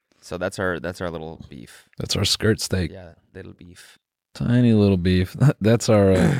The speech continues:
Speaker 2: <clears throat> that's our tartar for the day.
Speaker 1: Mm-hmm.
Speaker 2: We don't do tea <laughs> on this,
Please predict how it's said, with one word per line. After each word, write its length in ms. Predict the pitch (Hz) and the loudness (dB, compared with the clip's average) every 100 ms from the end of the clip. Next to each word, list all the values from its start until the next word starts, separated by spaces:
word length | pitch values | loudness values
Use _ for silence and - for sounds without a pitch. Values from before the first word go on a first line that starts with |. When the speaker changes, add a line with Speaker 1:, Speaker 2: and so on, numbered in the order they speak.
| 110 | -4
Speaker 2:
<clears throat> 80 | |
that's 180 | 107 101 | -4 0
our 100 | 104 | 0
tartar 640 | - - 95 - 95 87 82 | 0 0 0 0 -4 -4 -6
for 140 | 90 | -8
the 100 | 87 | -10
day. 300 | 87 87 95 | -8 -8 -10
Speaker 1:
Mm-hmm. 280 | 107 98 98 98 - | -10 -10 -10 -10 -2
Speaker 2:
We 80 | 208 | 0
don't 140 | 196 | 2
do 100 | 147 | 2
tea 460 | 120 - 127 107 120 - - - | 0 0 2 2 0 -2 -20 -20
<laughs> 360 | - _ - - | -20 _ -14 -2
on 180 | 151 135 | 0 2
this, 300 | 147 - | 0 -2